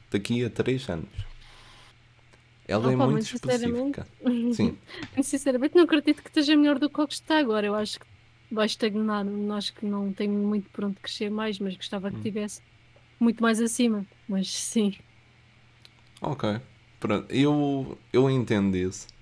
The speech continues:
Speaker 1: Eu também já sofri isso no passado.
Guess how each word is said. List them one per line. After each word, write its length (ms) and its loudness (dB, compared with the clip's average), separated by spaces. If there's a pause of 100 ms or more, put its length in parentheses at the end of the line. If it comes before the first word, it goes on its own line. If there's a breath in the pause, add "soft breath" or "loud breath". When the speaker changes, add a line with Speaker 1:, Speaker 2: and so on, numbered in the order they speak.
(240)
Speaker 1:
Eu 540 0
também 460 -2
já 320 -2
sofri 720 -2
isso 220 -10 (220)
no 160 0
passado. 680 -6